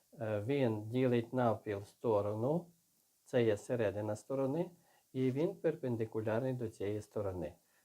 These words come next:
Так само через середину цієї сторони перпендикулярно до неї проходить ще один серединний перпендикуляр, і так само до третьої сторони. Всі три серединні перпендикуляри перетинаються в одній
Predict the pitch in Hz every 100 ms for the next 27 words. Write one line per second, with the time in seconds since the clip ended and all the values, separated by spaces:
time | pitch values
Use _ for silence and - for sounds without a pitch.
0 | _ 147 143 - 139 110 - 127 120 120
1 | 127 120 113 113 110 - 123 104 101 -
2 | 107 107 107 107 117 _ _ _ _ 120
3 | 113 120 120 117 113 110 104 104 107 101
4 | 98 98 117 - 98 92 - 110 104 107
5 | 143 - 151 147 156 156 160 156 156 156
6 | 160 170 - 170 - _ _ _ 151 135
7 | 117 - 123 143 139 107 - 95 95 -
8 | 110 107 _ 101 92 78 76 - _ _
9 | _ _ - 160 143 - 131 117 - 117
10 | 110 117 110 104 104 98 101 95 95 -
11 | 98 104 143 175 170 _ _ _ 135 131
12 | 127 135 131 120 107 - 107 110 135 123
13 | 120 104